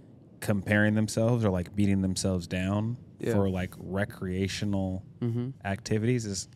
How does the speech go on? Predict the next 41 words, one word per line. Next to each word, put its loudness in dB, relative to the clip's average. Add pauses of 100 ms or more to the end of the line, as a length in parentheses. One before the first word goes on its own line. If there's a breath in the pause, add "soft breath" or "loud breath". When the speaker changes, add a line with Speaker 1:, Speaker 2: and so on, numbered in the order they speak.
(120)
Speaker 1:
like, -14 (240)
is -10 (520 soft breath)
kinda 6
scary -2
'cause 0
Speaker 2:
Yeah. -8 (140)
Speaker 1:
you 0
add 6
in 2
the 0
access -2
to 2
things 0
that -2
can -2
change, -2
you 0
know. -2 (800 soft breath)
Like, -2
plastic 4
surgery 0
used -2
to -10
be 0
limited -2
to, -2
like, -6 (100)
a -8
few -2
things, -10
at -4
least -4
for -6
Speaker 2:
Sure. 0
Speaker 1:
what 4
I 6
knew. -2
But -2
Speaker 2:
Sure. 2
Speaker 1:
now, 4
like, -4